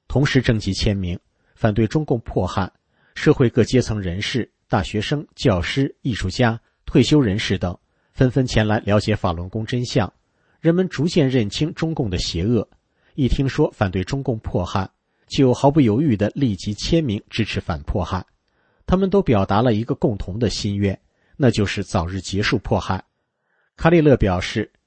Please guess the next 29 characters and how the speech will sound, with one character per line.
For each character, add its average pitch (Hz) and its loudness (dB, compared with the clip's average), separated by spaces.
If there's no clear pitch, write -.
之 190 -2
前 - 0
他 135 0
对 123 2
这 - 0
一 104 2
切 - 0
并 104 2
不 85 -4
知 - -4
情， 95 -8
因 147 0
为 151 4
这 160 2
里 101 0
距 - -2
离 101 -2
中 165 -4
国 - 0
有 98 -2
点 113 0
远。 87 -2
他 175 0
读 156 0
了 180 6
展 127 0
板 95 -2
内 98 -2
容， 90 -4